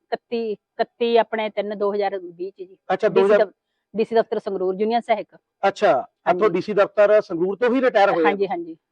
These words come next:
Speaker 2: ਚਲੋ,
Speaker 1: ਹੂੰ।
Speaker 2: ਬਹੁਤ ਵਧੀਆ ਗੱਲ। ਵੈਸੇ ਤਾਂ ਜਿਹੜੇ ਪੁਲਿਸ ਮੁਲਾਜ਼ਮ ਨੇ ਇਸ ਮਹਿਕਮੇ ਦੇ, ਉਹ ਤਾਂ ਬੜੀ ਪਰਖ ਕੇ ਚੀਜ਼ ਲੈਂਦੇ ਨੇ।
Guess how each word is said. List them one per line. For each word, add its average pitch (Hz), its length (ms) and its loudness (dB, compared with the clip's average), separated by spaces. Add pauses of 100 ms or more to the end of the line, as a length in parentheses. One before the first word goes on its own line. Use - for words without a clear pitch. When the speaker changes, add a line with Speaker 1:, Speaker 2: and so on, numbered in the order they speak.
Speaker 2:
ਚਲੋ, 180 280 2
Speaker 1:
ਹੂੰ। 185 420 -8
Speaker 2:
ਬਹੁਤ 180 160 4
ਵਧੀਆ 180 220 0
ਗੱਲ। 208 120 4
ਵੈਸੇ 180 280 2
ਤਾਂ 202 140 0
ਜਿਹੜੇ 208 300 0
ਪੁਲਿਸ 214 320 -2
ਮੁਲਾਜ਼ਮ 185 360 0
ਨੇ 196 180 -4
ਇਸ 185 140 -6
ਮਹਿਕਮੇ 202 400 -2
ਦੇ, 220 100 2
ਉਹ 214 80 2
ਤਾਂ 220 100 2
ਬੜੀ 175 220 -6
ਪਰਖ 202 340 -2
ਕੇ 240 100 0
ਚੀਜ਼ 214 200 -6
ਲੈਂਦੇ 170 320 2
ਨੇ। 160 120 -4